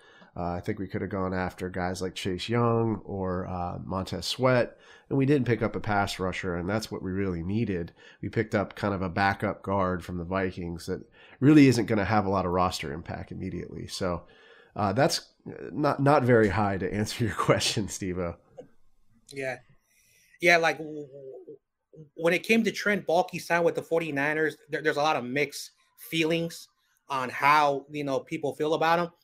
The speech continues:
Speaker 2: I personally felt, in my opinion, that, um, you know, it was a failure. Like, if he was able to make it work with Jim Harbaugh, Jim Harbaugh and Baalke and the front office had a lot of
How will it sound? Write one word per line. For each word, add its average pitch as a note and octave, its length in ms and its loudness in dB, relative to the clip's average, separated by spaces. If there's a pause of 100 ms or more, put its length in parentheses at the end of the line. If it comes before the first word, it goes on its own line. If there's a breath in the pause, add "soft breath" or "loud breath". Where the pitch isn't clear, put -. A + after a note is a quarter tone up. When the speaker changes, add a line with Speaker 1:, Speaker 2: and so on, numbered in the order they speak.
(140)
Speaker 2:
I F3+ 160 6
personally F3+ 460 -2
felt, E3+ 300 0
in C#3+ 100 -2
my D3 140 2
opinion, E3 560 -2 (560)
that, C3+ 280 4
um, A#2+ 420 0 (540)
you C#3+ 120 -2
know, C3 300 -4 (640)
it F#3+ 100 2
was F#3+ 140 2
a D3+ 60 0
failure. F#3+ 640 4
Like, C3 240 -4
if C#3 200 -4
he F3 60 0
was F3 180 0
able E3+ 200 2
to - 140 -2
make D#3+ 200 0
it D3 80 0
work D#3 240 4
with C#3 120 -2
Jim D#3+ 180 0
Harbaugh, D3 420 2
Jim F#3+ 180 -2
Harbaugh D#3+ 560 6 (380)
and B2+ 220 -2
Baalke D3 440 4
and B2+ 80 -4
the A#2 60 -10
front D3 240 -2
office C3+ 400 -4 (300 soft breath)
had D3 280 4
a A#2+ 80 -6
lot C#3 300 0
of A#2+ 220 -2